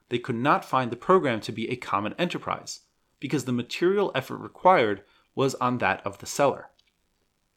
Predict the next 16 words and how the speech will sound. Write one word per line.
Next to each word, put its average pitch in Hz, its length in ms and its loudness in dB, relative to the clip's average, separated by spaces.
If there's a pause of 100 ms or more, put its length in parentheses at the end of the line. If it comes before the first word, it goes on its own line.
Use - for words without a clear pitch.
(260)
Because 185 440 4
the 202 80 0
participant 120 540 -4
was 107 240 -8
earning 165 240 0
from 127 160 -6
their 104 220 -6
own 147 200 0
efforts, - 500 -4 (440)
and 117 160 -2
not 156 220 4
the 147 140 -2
efforts 123 320 -2
of - 120 -10
other 113 220 0
investors 104 560 -2